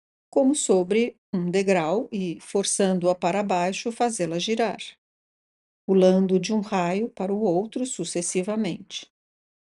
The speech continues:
Desse modo, ocorreria em mim o mesmo que eu tivesse rachado a quantidade de lenha correspondente. O cálculo de Karl Marx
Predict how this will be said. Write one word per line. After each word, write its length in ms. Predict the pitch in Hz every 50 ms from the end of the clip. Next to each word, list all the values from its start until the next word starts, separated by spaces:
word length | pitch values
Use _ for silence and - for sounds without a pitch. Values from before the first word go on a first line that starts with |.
| _ _
Desse 280 | - 170 170 - - 170
modo, 440 | 151 160 165 180 202 208 185 175 180
ocorreria 720 | 190 185 185 - 208 202 202 233 226 220 208 190 180 170
em 120 | 160 165 170
mim 300 | 180 202 220 226 220 220 _ _ _ _ _ _ _ _ _
o 60 | 254
mesmo 760 | 233 226 220 226 247 262 247 226 - - 190 180 180 185 196 -
que 180 | - - 220 208
eu 160 | 196 185 190
tivesse 640 | 190 - - 202 185 175 156 160 175 170 - - 185
rachado 760 | 175 - 214 208 - - - 220 226 240 233 196 202 208 - _
a 80 | 226 220
quantidade 680 | - - 233 233 226 - 226 202 180 185 185 - 214
de 160 | 208 - 247
lenha 320 | 226 208 180 175 175 180 180
correspondente. 1080 | - - 202 202 208 202 - - - 240 240 220 190 175 185 170 - - - - - _ _ _ _ _ _ _ _ _ _ _ _ _ _ _ _ _ _ _ _
O 100 | - 247
cálculo 600 | 254 - 277 269 277 285 269 - - 220 202 180
de 140 | 170 - 175
Karl 300 | 170 - 190 180 175 175
Marx 720 | 196 202 214 214 202 - - _ - - - - - -